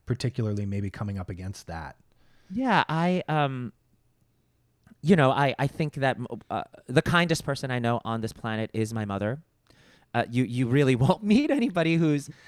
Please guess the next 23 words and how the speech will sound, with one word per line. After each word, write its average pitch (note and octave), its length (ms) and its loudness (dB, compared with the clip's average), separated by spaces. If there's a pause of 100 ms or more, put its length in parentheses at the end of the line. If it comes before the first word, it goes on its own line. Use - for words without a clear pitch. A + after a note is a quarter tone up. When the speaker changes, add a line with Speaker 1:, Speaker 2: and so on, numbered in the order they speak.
(160)
Speaker 2:
who's D#3+ 380 4
sweeter C#3+ 540 0
and C3+ 120 -6
kinder C3+ 360 -4
and B2+ 260 -4
able C3 300 -2
to C3+ 100 -8
sort A#2+ 300 0
of, A#2 260 0 (100)
um, A2 400 -6 (760)
you D3 100 -4
know, C3+ 100 -2
I D3 140 6
remembered, D3 760 2 (920)
I E3+ 100 8
remembered F#3+ 360 2
my D#3 140 0
mom, B2 520 2
you C3+ 140 0
know, G#2+ 220 2
and, B2 180 -2
and C3 100 0
I, B2+ 140 2